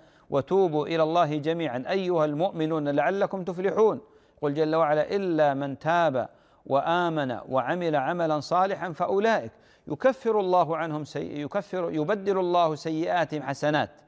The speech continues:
وكان الله غفورا رحيما". والأنبياء تابوا فتاب الله عليهم، قال جل وعلا: "فتلقى آدم من ربه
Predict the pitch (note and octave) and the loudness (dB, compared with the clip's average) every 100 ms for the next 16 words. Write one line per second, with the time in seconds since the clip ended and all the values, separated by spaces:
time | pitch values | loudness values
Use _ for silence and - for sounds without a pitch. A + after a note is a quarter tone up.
0 | _ _ _ _ D3+ D3 G#3+ F3+ E3 D#3+ | _ _ _ _ -6 -2 -2 0 2 2
1 | D3 D3 C#3 C#3+ C3+ C3 C3 G#2+ F#2 - | 2 0 2 2 2 2 0 -4 -8 -12
2 | - G#3 G#3+ F#3 E3+ D#3+ D3+ F#3 G3+ E3+ | -6 -2 -2 -2 0 0 0 0 2 2
3 | D3+ E3+ A3+ A3+ A3 A3 F#3 G3+ F3+ F3+ | -2 -2 0 0 2 2 2 0 -2 -6
4 | _ _ _ _ E3+ F3 E3 E3 D#3+ D#3+ | _ _ _ _ 0 2 2 0 0 2
5 | E3 D3+ C#3 D3+ D3 E3 F#3+ F#3 - E3+ | 2 2 0 -4 -2 2 2 0 0 0
6 | D3 F3+ E3+ C#3 C3+ A2+ _ _ - D#3+ | 2 0 0 -2 -4 -6 _ _ -6 -2
7 | F#3 F#3 E3 D#3+ C#3+ C#3+ | 2 2 0 -6 -6 -6